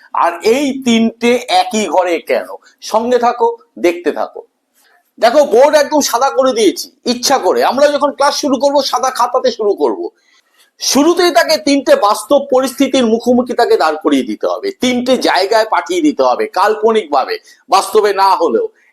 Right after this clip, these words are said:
একবার পাঠিয়ে দিতে হবে মুদি বা সবজির দোকানে, একবার পাঠাতে হবে তেলের দোকানে, কেরোসিন তেল এই টাইপের দোকানে, একবার পাঠাতে হবে কাপড়ের দোকানে। গিয়ে বলতে হবে তুমি কেনাকাটা করো।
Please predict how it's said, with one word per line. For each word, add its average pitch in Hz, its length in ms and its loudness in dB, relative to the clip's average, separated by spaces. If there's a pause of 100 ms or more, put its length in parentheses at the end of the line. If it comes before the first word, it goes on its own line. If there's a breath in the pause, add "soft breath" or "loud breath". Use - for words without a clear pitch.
একবার 233 360 0
পাঠিয়ে 226 360 0
দিতে 214 160 -6
হবে 208 200 0
মুদি 226 580 0
বা 160 220 0
সবজির 196 420 -4
দোকানে, 202 320 -6 (540 soft breath)
একবার 226 340 0
পাঠাতে 226 360 0
হবে 226 300 2 (680)
তেলের 240 340 6
দোকানে, 233 340 0 (260)
কেরোসিন 220 440 0
তেল 220 180 2
এই 196 160 0
টাইপের 214 360 2
দোকানে, 190 320 -2 (320 soft breath)
একবার 233 500 2
পাঠাতে 202 360 0
হবে 214 300 2
কাপড়ের 196 640 0
দোকানে। 123 400 -2 (600)
গিয়ে 269 200 2
বলতে 285 380 4
হবে 302 140 4
তুমি 285 220 0
কেনাকাটা 254 480 0
করো। 208 360 0